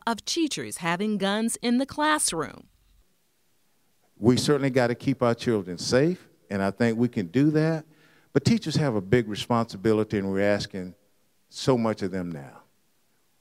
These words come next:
Speaker 2: We want them to educate our kids. We want them to be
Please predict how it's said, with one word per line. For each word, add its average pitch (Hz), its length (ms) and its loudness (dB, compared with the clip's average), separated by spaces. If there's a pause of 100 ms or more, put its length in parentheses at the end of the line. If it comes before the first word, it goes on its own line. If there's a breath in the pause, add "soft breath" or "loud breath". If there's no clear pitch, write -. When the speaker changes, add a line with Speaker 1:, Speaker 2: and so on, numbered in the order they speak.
Speaker 2:
We 117 120 2
want 110 240 0
them 104 140 -2
to 82 160 -10
educate 120 480 -2
our 90 140 -2
kids. 69 640 -8 (880)
We 113 120 0
want 117 300 2
them 110 200 0
to 107 140 -8
be 92 460 -2